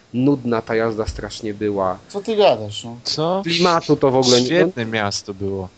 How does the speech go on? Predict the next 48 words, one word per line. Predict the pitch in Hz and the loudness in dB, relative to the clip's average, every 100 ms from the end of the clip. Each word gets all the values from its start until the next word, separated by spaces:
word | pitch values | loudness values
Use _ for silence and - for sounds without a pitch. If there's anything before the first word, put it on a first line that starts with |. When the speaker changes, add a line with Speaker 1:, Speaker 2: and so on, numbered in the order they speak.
| - - | -20 -4
Speaker 1:
Po, | 165 175 | -2 0
Speaker 2:
Pewnie. | - | 0
Speaker 1:
po | 123 | -2
Speaker 2:
To | - 151 - 123 | -2 -4 -4 0
ja | 156 | 0
sobie, | 214 196 190 - - | 0 -2 -4 -4 -4
ja | 135 | -2
sobie | - 180 165 | -2 -2 0
noc | 170 170 165 | 2 0 -2
ustawiłem, | - 160 151 139 | -2 -2 0 -6
po | |
prostu | 156 156 | -8 -8
czekałem | 147 165 165 147 | -6 2 2 2
do | |
nocy, | 147 151 - 160 151 | -4 -6 -6 -8 -6
żeby | 147 147 | -6 -2
deszcz | 147 147 - | 0 0 2
padał, | 147 147 139 | 4 4 0
wsiadałem | 156 143 139 135 | -4 -4 -2 -4
w | |
furę, | - 147 143 139 139 _ _ | -6 0 4 4 2 _ _
radyjko | 127 135 143 | -2 0 0
Speaker 1:
Mnie | 139 | -2
to | 147 139 | -2 -2
Speaker 2:
odpalałem | 135 139 139 139 139 | 0 2 4 4 2
i | |
sobie | 135 135 143 | -4 -4 -4
jeździłem. | 131 139 107 95 - _ _ - | -2 -2 -2 -4 -14 _ _ -2
Speaker 1:
Mnie | 117 | -2
jakoś | 117 127 | 0 -4
to | 123 | -4
tak | - 131 | -4 -4
strasznie | - 127 127 - 113 | -4 -2 -2 -2 -2
zaczęło | 113 120 107 | -2 -2 -2
wnerwiać | 113 117 107 101 | 0 0 0 0
w | 110 | 0
ogóle, | 110 107 107 - _ _ | 2 0 -2 -12 _ _
w | 101 | -4
ogóle | 117 120 | -2 0
ten | 120 120 95 | 0 -2 -2
dla | 117 135 | -4 0
mnie | 123 | 0
brak | 120 123 - | 0 -2 -4
klimatu | 131 139 143 131 120 | -4 0 2 0 -4
zupełnie, | 110 107 107 107 | -10 -4 -4 -2
albo | 107 110 | -2 0
no | 110 | 2
może | 110 110 | 2 0